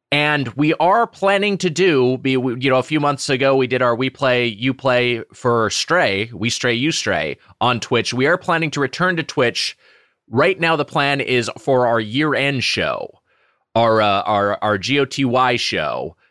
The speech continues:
is going to be, uh, on Twitch, on our Twitch channel. So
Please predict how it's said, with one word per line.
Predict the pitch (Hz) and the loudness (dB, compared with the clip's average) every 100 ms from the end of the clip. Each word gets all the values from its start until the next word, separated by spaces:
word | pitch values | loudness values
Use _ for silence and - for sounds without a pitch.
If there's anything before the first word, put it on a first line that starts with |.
| - | -2
is | 101 98 | -2 0
going | 117 113 107 | 0 0 0
to | - 107 | -2 -2
be, | 98 98 98 | 0 0 0
uh, | 90 95 113 | -2 -4 -2
on | 120 110 | -2 -2
Twitch, | - 117 - - - - | -4 -2 0 -2 -6 -2
on | 117 | 0
our | 107 | 0
Twitch | - 113 - | -2 -4 -2
channel. | 104 90 90 | -4 -2 -4
So | - 95 90 82 | -2 -2 -2 -4